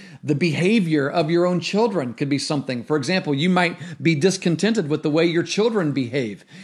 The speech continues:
and you'd start to covet the way somebody else's kids behave, and you wish you had that. You wish you had their life, right? You wish you had the things from their life, the people from their life, the abilities and experiences, um, from their life. So that's,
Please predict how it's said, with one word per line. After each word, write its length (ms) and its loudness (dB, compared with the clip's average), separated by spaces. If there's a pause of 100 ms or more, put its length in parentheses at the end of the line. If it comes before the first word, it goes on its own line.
(120)
and 120 2
you'd 120 0
start 300 0
to 60 -2
covet 380 0
the 80 -2
way 140 2
somebody 340 0
else's 320 0
kids 400 -2 (180)
behave, 380 2
and 100 -2
you 120 0
wish 240 2
you 80 2
had 300 0
that. 220 2
You 120 0
wish 160 0
you 80 -2
had 240 -2
their 180 0
life, 400 0 (160)
right? 300 0 (240)
You 80 0
wish 160 2
you 80 2
had 280 2 (220)
the 160 -2
things 340 2
from 160 -2
their 160 2
life, 300 0
the 100 -2
people 520 0 (180)
from 160 2
their 160 2
life, 300 -2
the 160 4
abilities 560 2
and 80 0
experiences, 800 -2 (260)
um, 300 0
from 180 0
their 160 2
life. 320 -2
So 140 -4
that's, 380 -2